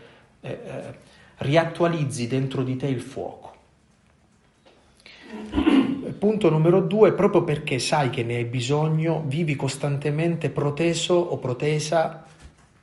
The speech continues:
ad accogliere, ad accorgerti di questa parola. Allora, se è vero che Dio ci ama, ed è vero che ci ama,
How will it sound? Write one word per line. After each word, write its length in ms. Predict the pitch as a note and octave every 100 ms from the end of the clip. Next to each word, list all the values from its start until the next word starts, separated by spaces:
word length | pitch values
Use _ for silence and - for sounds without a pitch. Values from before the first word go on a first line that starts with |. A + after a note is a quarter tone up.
| _ _ -
ad 180 | C3 C#3
accogliere, 680 | C#3 - D#3+ D#3+ D#3 D3+
ad 160 | C3 C3
accorgerti 840 | C3+ - - B2 A#2 C3 B2 -
di 100 | A2+
questa 320 | A2+ A2 - G#2+
parola. 720 | A2 G2+ F2 F2 - - - _ _ - _ _ _ _ _ _ _ _ -
Allora, 260 | D#3+ - -
se 180 | - D#3+
è 60 |
vero 240 | E3 A3 D3
che 160 | A2+
Dio 180 | A#2 A#2+
ci 180 | - A2
ama, 440 | F#2 F2 G2+ G2+ -
ed 140 | G#2
è 80 | G2
vero 240 | G2+ F#2
che 140 | F2 F2
ci 180 | -
ama, 340 | F2 F2 G2